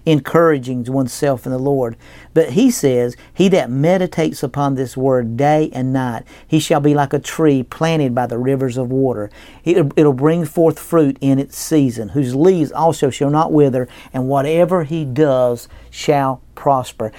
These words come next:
Now, I want you to think about that just a moment. You'll be like a tree planted by the rivers of water. Now, what happens to roots in a tree? They always run toward wherever the water is. So as we're, a-, as we're a tree planted by the r-,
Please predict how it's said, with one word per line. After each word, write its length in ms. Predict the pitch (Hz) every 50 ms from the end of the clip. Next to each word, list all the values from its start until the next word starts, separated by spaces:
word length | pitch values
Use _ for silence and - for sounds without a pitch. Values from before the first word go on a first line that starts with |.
| - - -
Now, 140 | 151 170
I 20 | 185
want 160 | 185 - -
you 60 | 170
to 80 | 156 147
think 260 | - - 160 147 -
about 240 | 135 127 123 - -
that 180 | 127 123 123
just 240 | - 123 117 113 -
a 40 | 120
moment. 360 | 117 113 113 110 104 104 - - _ _ - - - - - - - _ - - _ - - - - _ _ _ _ - - - _ -
You'll 140 | 156 175
be 120 | 160 185 175
like 220 | 175 170 151 -
a 60 | 147
tree 420 | 120 - - - 170 160 143 131 123
planted 480 | - - - 160 156 156 151 147 139
by 100 | 135 127
the 140 | 123 123 120
rivers 340 | 127 139 143 143 139 135 120
of 80 | 127 127
water. 240 | 131 135 135 123
Now, 140 | 120 135 143
what 180 | 143 185 202 160
happens 380 | 175 190 170 - 151 135 120
to 120 | 117 139 131
roots 520 | 127 135 147 151 139 127 117 - - - - _ -
in 120 | 147 135
a 80 | 127 120
tree? 360 | - - - 151 143 127 123
They 140 | 117 127 127
always 400 | 135 147 151 151 143 135 123 120
run 320 | 127 147 151 147 143 139
toward 260 | - - 147 139 120
wherever 380 | 113 139 135 131 127 120 123 117
the 80 | 113
water 340 | 120 123 135 139 120 113 110
is. 320 | 104 104 104 98 110 - - - - - - -
So 160 | - - 160
as 260 | 165 175 160 156 143 123
we're, 260 | 143 160 156 151 139 - - - - - _
a-, 160 | 160 151 -
as 160 | - 160 143 120
we're 220 | 143 156 147 143
a 80 | 135 127
tree 540 | - - - - 180 185 180 180 165 151
planted 480 | 151 - - - 170 170 170 160 156 139
by 120 | 139 139
the 140 | 135 139 139
r-, 240 | - 143 135 143 -